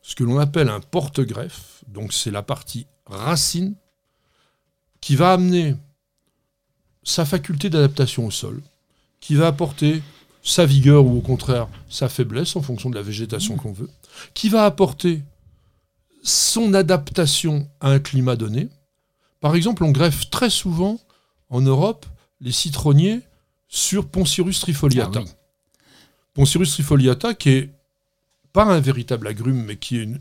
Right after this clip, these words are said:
Speaker 1: rutacée aussi. Alors, il a un défaut, il est très, très épineux, mais il est beaucoup plus rustique.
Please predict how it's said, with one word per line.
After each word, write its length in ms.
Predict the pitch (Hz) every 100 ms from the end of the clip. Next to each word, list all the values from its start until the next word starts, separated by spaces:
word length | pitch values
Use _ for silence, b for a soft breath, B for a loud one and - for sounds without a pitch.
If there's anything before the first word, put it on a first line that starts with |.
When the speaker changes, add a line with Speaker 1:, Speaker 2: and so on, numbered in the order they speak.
| -
Speaker 1:
rutacée 480 | 117 139 113 - 107
aussi. 440 | 95 - 247 302 B B B B B B _ _ _ _ _
Alors, 140 | - _ _
il 100 | 143
a 60 | 110
un 80 | 110
défaut, 300 | 113 110 123
il 80 | -
est 80 |
très, 180 | - 139
très 240 | 143 113 95
épineux, 320 | - 123 226
mais 120 | 165
il 80 | 123
est 40 | 120
beaucoup 320 | 240 220 180
plus 180 | - 240
rustique. 540 | 175 - 226 - -